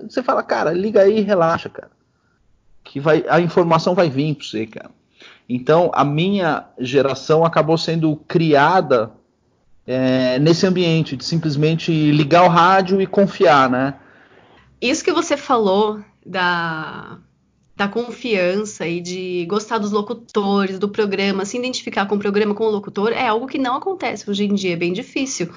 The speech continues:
Speaker 2: Isso tá junto ali com a ansiedade. Todo mundo é muito ansioso, então a pessoa entra lá no Spotify,
Speaker 1: Exato.
Speaker 2: cria a playlist.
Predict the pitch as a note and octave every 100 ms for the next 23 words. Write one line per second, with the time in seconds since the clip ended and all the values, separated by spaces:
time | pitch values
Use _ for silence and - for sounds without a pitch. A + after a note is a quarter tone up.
0 | - _ A3 C4+ D4+ C#4 B3+ A3+ B3+ D4+
1 | B3+ C#4+ D#4 D#4+ E4+ F4 G#4 C#4+ A#3 G3
2 | D#3+ - - _ - D#4 E4 E4+ F4 F4+
3 | F4+ - D4+ D#4+ A#3+ G#3 G3+ A#3 A#3+ -
4 | A#3+ B3 C#4 C4+ A3+ G#3+ G#3+ F3 - -
5 | G#3 F3+ - - - _ _ B2 A2 G#2+
6 | B2 B2 E3+ B3+ B3+ F3 F3+ - E3